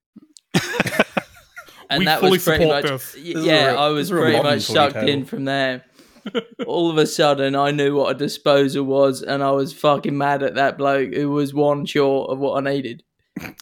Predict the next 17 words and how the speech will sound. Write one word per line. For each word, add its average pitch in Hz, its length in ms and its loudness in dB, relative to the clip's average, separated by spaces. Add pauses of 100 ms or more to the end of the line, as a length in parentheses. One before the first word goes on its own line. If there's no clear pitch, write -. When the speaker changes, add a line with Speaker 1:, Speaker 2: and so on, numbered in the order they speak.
Speaker 2:
Um, 240 320 -6
Speaker 3:
<laughs> 226 40 4 (2500)
Speaker 2:
but 160 160 2
yeah, 160 440 2
no, 165 340 2
it 151 160 0
was 156 220 -6
twenty 214 340 -2
nineteen. 143 840 -4
My, 139 280 2
uh, 135 280 0
roommate 151 520 0
was 135 140 -2
a 135 40 -6
big 139 340 0
footy 120 360 -2
fan, 131 400 -4